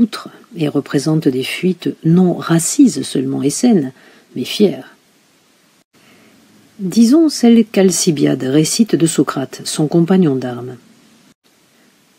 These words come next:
Je le trouvai, dit-il, après la déroute de notre armée, lui et Lachès, des derniers entre les fuyants. Et je le considérais tout à mon aise et en sûreté,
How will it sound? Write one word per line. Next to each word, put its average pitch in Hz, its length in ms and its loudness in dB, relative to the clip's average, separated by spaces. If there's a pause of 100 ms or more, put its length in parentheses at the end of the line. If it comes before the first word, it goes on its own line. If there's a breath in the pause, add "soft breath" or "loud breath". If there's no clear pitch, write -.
Je 190 200 2
le 262 160 6
trouvai, 165 460 0
dit-il, 156 720 0
après - 320 -8
la 131 140 -8
déroute 147 420 -2
de 127 120 -6
notre 123 240 -10
armée, 185 440 0
lui 202 400 4
et 156 100 -2
Lachès, 151 680 -2 (460 soft breath)
des 147 180 2
derniers 190 460 6
entre 180 240 -2
les 175 120 0
fuyants. 139 420 -8 (2500)
Et 190 80 6
je 180 100 2
le 196 140 4
considérais 180 640 2
tout - 200 -12
à 170 60 2
mon 165 240 4
aise 156 380 -2
et 147 120 -4
en 139 120 -6
sûreté, 262 500 -2